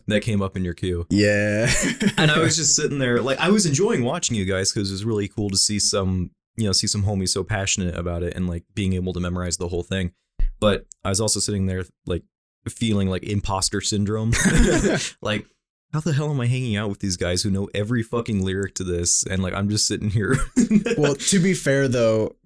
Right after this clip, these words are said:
Speaker 2: we always, back in those times, I'm thinking that's probably what, high school, last time that happened?
Speaker 1: Like, my last two years of high school, so your
Speaker 2: Yeah.
Speaker 1: last year of high school about.
Speaker 2: So when that was going on, Connor and I had E M T school in the morning.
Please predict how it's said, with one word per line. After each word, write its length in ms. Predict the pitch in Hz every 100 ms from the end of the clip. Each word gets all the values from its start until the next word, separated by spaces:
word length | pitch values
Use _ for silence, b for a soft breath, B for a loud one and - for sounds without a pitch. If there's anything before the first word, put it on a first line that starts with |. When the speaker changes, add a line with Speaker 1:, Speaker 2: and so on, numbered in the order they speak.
| -
Speaker 2:
we 160 | 127 127
always, 640 | 120 127 135 139 131 -
back 460 | - 131 123 135 147
in 120 | 123
those 220 | 123 120
times, 440 | - 107 101 98 104
I'm 120 | 104
thinking 380 | 104 123 113 110
that's 160 | 104 -
probably 240 | 120 107
what, 180 | 101 -
high 180 | - 107
school, 400 | - 127 135 135 _ -
last 240 | 117 113
time 160 | 123 120
that 120 | 117
happened? 340 | 123 120 139 127
Speaker 1:
Like, 200 | 110 - _ - -
my 160 | 104
last 300 | 98 90 -
two 80 | 104
years 200 | 95 90
of 80 | 90
high 100 | 90
school, 240 | - 95
so 120 | 98 98
your 140 | 95
Speaker 2:
Yeah. 60 | 90
Speaker 1:
last 200 | 90 92
year 160 | 87
of 60 | 87
high 60 | 90
school 220 | - 90
about. 260 | 87 92
Speaker 2:
So 260 | - 139 120
when 260 | 113 120 120
that 360 | 120 135 -
was 220 | 131 117 -
going 300 | 107 104 98
on, 340 | 98 95 95
Connor 320 | - 120 123
and 100 | 110
I 100 | 104
had 220 | 98 101 90
E 100 | 95
M 100 | 95
T 220 | - 107
school 300 | - - 101
in 60 | 92
the 60 | 92
morning. 460 | 92 90 82 95